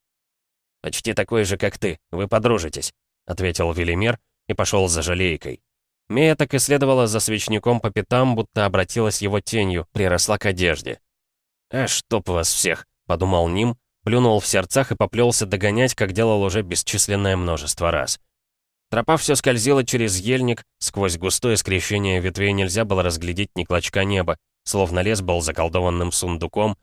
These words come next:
а путники в нём забытыми фигурками. Ниму всё казалось не таким, неправильным, томно-густым, будто он заснул слишком крепко, хмельно, а теперь никак не может всплыть на поверхность яви.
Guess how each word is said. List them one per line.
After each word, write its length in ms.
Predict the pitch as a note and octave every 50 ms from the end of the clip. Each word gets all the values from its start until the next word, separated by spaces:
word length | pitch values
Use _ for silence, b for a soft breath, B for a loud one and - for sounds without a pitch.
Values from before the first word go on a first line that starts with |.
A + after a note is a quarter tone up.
| _ _
а 100 | - -
путники 480 | - - A#2 A2+ - G#2+ G2+ F2+ - G2
в 100 | D#2+ F2+
нём 220 | G#2 A#2 B2 A#2+
забытыми 480 | G2 G#2 F2+ E2+ F2 E2 - F2 F2 E2
фигурками. 640 | - - E2 F2 F#2 E2+ - - E2 D#2+ D2 C#2+ - _ _ _ _ _ _ _ _ _
Ниму 260 | - G#2+ C#3+ D#3 D3+
всё 200 | C#3 - - C#3+
казалось 440 | B2+ C#3 B2 A#2 C#3 C#3+ C#3 - -
не 120 | B2 B2+ A#2
таким, 520 | - A#2+ - - - G#2+ F#2+ E2 E2 F2
неправильным, 840 | F#2+ F2+ - - A2 A2 G#2 F#2 F#2 F2+ F2+ F2+ F#2 F#2 F2 E2 _ _
томно-густым, 840 | - G#2+ G#2 G#2+ G#2+ G#2 F#2 G2+ G#2+ - - - - B2 A2+ G2+ F#2+ _ _ _ _ _
будто 300 | - G2 G2 - - G2+
он 160 | F#2+ F#2+ F#2 E2+
заснул 360 | F#2 F2+ - - G#2+ G#2 G#2
слишком 480 | - - G2+ F#2+ - - G2 F#2 F2+
крепко, 440 | - - G2 G#2+ A2+ - - - D2+
хмельно, 500 | - - F#2 E2+ E2 E2+ F2 F#2+ G2+ G2 _ _ _ _ _
а 100 | - A2
теперь 260 | - - - D#3 C#3 C3
никак 340 | C3 B2+ A#2 C3+ B2+ -
не 80 | B2+ A#2+
может 280 | A#2+ B2+ A2 A#2 G2+ -
всплыть 480 | - - - - - B2 B2+ A#2+ -
на 120 | A#2 A2+ -
поверхность 640 | - A2+ G#2+ A#2 A2+ G#2+ - A2+ A2 - - -
яви. 340 | A2 A#2 A2+ G#2 F2+ E2+ E2+